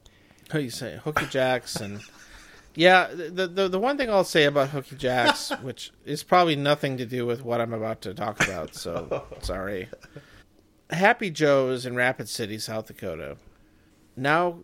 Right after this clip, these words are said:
Speaker 1: known as Poker Joe's.
Speaker 2: Oh, that's right. It's one of those pseudo, uh, gambling places.
Speaker 1: Yeah, the, those awful video lottery
Speaker 2: Video
Speaker 1: machines
Speaker 2: lottery
Speaker 1: that
Speaker 2: ones, yeah.
Speaker 1: they've had s-,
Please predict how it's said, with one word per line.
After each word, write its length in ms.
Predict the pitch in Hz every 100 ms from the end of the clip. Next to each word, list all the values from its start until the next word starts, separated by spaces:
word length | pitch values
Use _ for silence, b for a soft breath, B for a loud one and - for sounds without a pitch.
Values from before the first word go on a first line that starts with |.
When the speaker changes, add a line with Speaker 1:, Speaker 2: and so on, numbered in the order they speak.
| _
Speaker 1:
known 380 | 127 139 135 131
as 260 | 120 110 -
Poker 520 | - 160 160 139 104
Joe's. 600 | 90 98 80 76 117 -
Speaker 2:
Oh, 300 | 117 123 123
that's 400 | 117 110 107 -
right. 220 | 82 80
It's 200 | 82 -
one 100 | 98
of 80 | 95
those 180 | 90 80
pseudo, 640 | - - 101 90 87 85
uh, 320 | 82 80 78 78 - _ -
gambling 480 | 92 90 85 82
places. 460 | 80 82 78 - - b b
Speaker 1:
Yeah, 440 | 196 185 143 135 131
the, 180 | 131
those 260 | 117 123 120
awful 560 | 123 127 - 113 104 98 - - _ 123
video 320 | 143 139 131
lottery 520 | 117 110 120 120 117
Speaker 2:
Video 300 | 117 131 131
Speaker 1:
machines 100 | 120 110
Speaker 2:
lottery 340 | 104 107 95
Speaker 1:
that 180 | 107 78
Speaker 2:
ones, 280 | 78 76 131
yeah. 100 | 87
Speaker 1:
they've 200 | 135 131
had 360 | 139 139 135 117
s-, 280 | - -